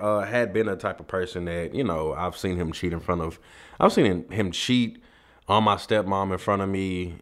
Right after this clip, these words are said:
which was weird 'cause in my mind, you know, he kept telling me that you can't trust not one woman. And he was also physically showing that. So that day, my mom dropped me off. He was like, "Do you wanna stay here?"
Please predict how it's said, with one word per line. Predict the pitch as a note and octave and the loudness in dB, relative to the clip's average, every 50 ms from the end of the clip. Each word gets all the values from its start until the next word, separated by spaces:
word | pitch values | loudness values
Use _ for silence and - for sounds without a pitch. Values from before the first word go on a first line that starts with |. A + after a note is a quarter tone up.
| _ - | _ -2
which | F#2 G2 G2 - - - - - - _ | 0 0 0 0 -2 -8 -12 -12 -10 _
was | F#2 F#2+ E2 | -4 -4 -2
weird | D#2 F#2+ G#2+ A2+ A2 F#2 | 2 4 4 4 4 4
'cause | - F#2+ E2+ | 0 -2 -2
in | F#2 F#2 F2+ | 0 0 2
my | G2 G#2+ | 4 4
mind, | A#2 G#2+ G2 F#2+ F#2+ F#2 F2+ F2+ F2+ F2+ E2+ - | 4 4 2 0 0 0 -2 -2 -4 -6 -8 -6
you | F2+ F#2+ | -4 -4
know, | F#2+ F2+ E2+ E2 E2+ E2 D2+ B1+ A1 - - | -2 -2 -2 -2 -4 -6 -8 -10 -12 -14 -8
he | - G2+ A2 | -4 -4 -4
kept | G#2 - G#2+ G2+ F2 - | 0 2 0 0 2 2
telling | G#2 G#2 A2+ A2 G2+ | 0 0 2 2 0
me | F#2+ F#2 | -2 0
that | F2 F2 F2 E2 | 0 -2 -2 -2
you | F2 F#2+ G2+ | -4 -4 -6
can't | - - G2+ F#2 E2+ | -2 0 0 0 0
trust | - - F#2 F2 - | 0 -2 -2 -2 -2
not | - F2 E2 E2+ | -4 -4 -4 -2
one | F2 F2+ F2+ F2 F2 | -2 -2 -2 -2 -2
woman. | F2+ F2+ F2+ F2 F2 E2+ - - - - - - - | -2 -2 -2 -2 -4 -6 -8 -14 -18 -18 -18 -10 -2
And | - A2 | 2 4
he | B2+ C3+ | 6 6
was | B2+ B2 B2+ | 6 8 8
also | B2 B2 B2 - A#2 G2+ | 8 6 6 2 0 2
physically | - A2+ G2+ F#2+ E2+ E2+ D#2+ | 2 0 0 0 -4 -8 -8
showing | - - F#2+ F2 E2 E2 | -4 -2 -2 -2 -2 -4
that. | D#2 C2 - | -6 -6 2
So | - C#3 C3 B2+ B2 A#2+ A2 - - - - - - - - - - _ | 6 8 8 8 6 2 -2 -4 -10 -18 -20 -20 -20 -20 -20 -20 -20 _
that | - A#2+ C#3+ D#3 D#3 C#3 | 6 8 10 10 10 8
day, | C#3+ C#3 | 6 6
my | B2+ A#2+ A2+ | 6 4 4
mom | A#2 A#2+ A#2+ A#2 | 6 6 4 4
dropped | G#2 G#2 A2 G#2 G#2 | 4 4 2 2 2
me | G#2 G#2 | 0 0
off. | G2+ G2+ G2+ | 0 0 0
He | A#2+ A#2+ | 0 -2
was | G#2+ F#2 | 0 0
like, | F2 F2 | -2 -2
"Do | E2+ F#2+ | -2 -2
you | G2 G2 | 0 2
wanna | G#2+ A2+ A2 G2+ | 2 2 2 0
stay | - - F#2 F2+ F#2 | 0 0 0 2 2
here?" | G#2+ C3+ C#3 G2+ F2+ E2+ | 2 2 2 2 2 0